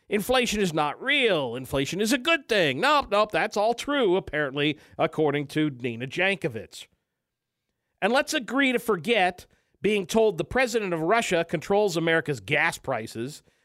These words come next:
that we're winning the war in Afghanistan, remember that one, that the border is secure,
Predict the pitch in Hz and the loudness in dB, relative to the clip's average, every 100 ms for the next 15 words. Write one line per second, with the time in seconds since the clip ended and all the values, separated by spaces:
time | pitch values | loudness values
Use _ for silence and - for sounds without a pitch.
0 | - 160 165 165 156 220 226 185 180 196 | 0 2 4 2 2 2 2 2 4 4
1 | 170 143 - 196 214 180 127 127 156 120 | 4 2 2 0 2 -2 0 0 0 0
2 | 123 113 113 127 143 160 214 220 _ _ | -2 -4 -4 -4 -2 -2 -2 -6 _ _
3 | 151 - 139 180 262 262 214 196 - - | -4 -2 2 4 4 4 2 2 -2 -2
4 | 226 233 160 143 190 | 2 4 4 4 0